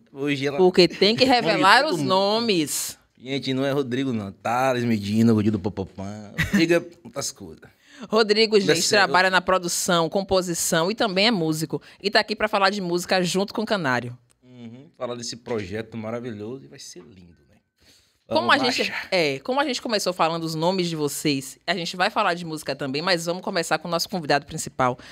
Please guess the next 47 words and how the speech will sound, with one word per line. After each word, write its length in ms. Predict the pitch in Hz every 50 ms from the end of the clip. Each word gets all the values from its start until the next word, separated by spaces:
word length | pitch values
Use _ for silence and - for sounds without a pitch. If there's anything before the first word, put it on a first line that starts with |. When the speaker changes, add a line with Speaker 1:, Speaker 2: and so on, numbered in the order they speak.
| - - _
Speaker 2:
que 80 | -
é 60 | 180 175
Igor 140 | 175 175
Canário. 440 | 170 185 156 143 139 131 131 135 147 - - - - - - - -
A 100 | 214 233
gente 140 | 269 254 -
quer 80 | 339 269
saber 240 | - 277 240 240
também 380 | 240 - 247 214 190 185 196 226
quem 160 | - 269 240 202
é 60 | 220
o 120 | 220 175
Anderson, 360 | 147 151 147 139 139 - -
né? 160 | 135 143 151 165
Quem 280 | 160 - - 254 240
é 40 | 226
atrás, 640 | 208 196 - 214 180 170 175 180 185 208 214 - - -
quem 140 | - 254 233
é 20 | 226
a 60 | 226
pessoa 320 | 226 214 202 - - 190
atrás 280 | 185 185 - 190 165 175
dessa 180 | 180 185 196 185
figura 440 | - 208 175 147 151 160 170 170 151
aí, 240 | 143 139 139 143 - - - - _ _
polêmica, 600 | 208 202 196 175 170 180 180 185 180 180 208 185
icônica 460 | 190 190 - - 175 170 175 180 196
e 40 | 180
conhecida 380 | - 254 226 226 226 - 196 196
por 80 | -
toda 180 | - 208 208 214
a 20 |
Bahia, 180 | 208 202 185 196
todo 160 | 202 247 254
o 20 |
Brasil, 440 | 247 240 240 190 165 156 143 139 135
né? 160 | 135 135 165 - - - - - - - - -
Vamos 220 | 185 208 233 254 254
começar 340 | 247 233 208 208 - 208
do 100 | 208 214 226
início, 560 | 214 190 180 175 180 190 185 - - - 156
Liberdade, 680 | 160 175 175 175 156 156 156 143 143 156 170 175 175 175
linha 300 | 170 175 190 202 190 165
oito, 520 | 156 156 160 156 139 - - 135 117 113 - - - -
mas 240 | 180 196 202 196 220
ainda 320 | 196 196 214 233 226 208 196
não 640 | 196 190 190 202 220 214 247 254 262 277 392